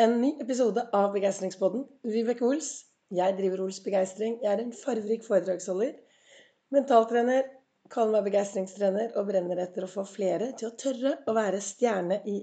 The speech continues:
eget liv. I mai startet jeg opp med å sende daglige podcastepisoder, og det har jeg tenkt å fortsette med.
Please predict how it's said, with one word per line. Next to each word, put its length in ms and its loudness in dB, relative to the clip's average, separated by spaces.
eget 240 -4
liv. 160 -4
I 160 6
mai 240 10
startet 400 0
jeg 80 4
opp 80 -8
med 140 0
å 20 -6
sende 400 2
daglige 580 4
podcastepisoder, 880 -2
og 160 -4
det 80 2
har 80 0
jeg 80 -2
tenkt 160 -4
å 80 -6
fortsette 400 -2
med. 160 -2